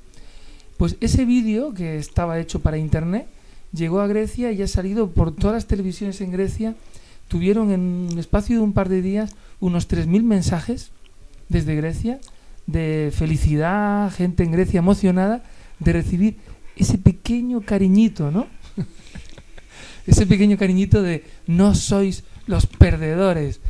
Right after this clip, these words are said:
de este barco llamado Europa, sino que sois otros pringaos como nosotros, pero todos tenemos algo divertido, algo que compartir", ¿no? Imagino que no había llegado esa noticia.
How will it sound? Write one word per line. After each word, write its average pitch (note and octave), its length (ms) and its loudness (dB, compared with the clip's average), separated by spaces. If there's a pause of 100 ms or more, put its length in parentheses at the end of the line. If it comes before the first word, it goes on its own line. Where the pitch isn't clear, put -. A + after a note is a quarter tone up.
(160)
de E3+ 120 -4
este E3+ 200 -2
barco F3 320 -6
llamado D#3 320 -6
Europa, D#3+ 460 -10 (480)
sino D#3+ 320 -6
que D3+ 80 -6
sois F#3 320 -4 (640)
otros G3 220 -2
pringaos G#3 380 2
como G3 160 0
nosotros, G3 360 -2
pero E3 220 4
todos F#3 300 -2
tenemos F3 340 0
algo E3+ 180 8
divertido, E3+ 580 0
algo E3 200 -4
que E3 100 -6
compartir", D#3 560 -4
¿no? F#3 200 -4 (1500)
Imagino F3+ 440 -2
que G3+ 100 -4
no G3 100 -4
había F#3+ 180 -2
llegado F#3+ 200 2
esa F#3+ 140 0
noticia. E3+ 600 -2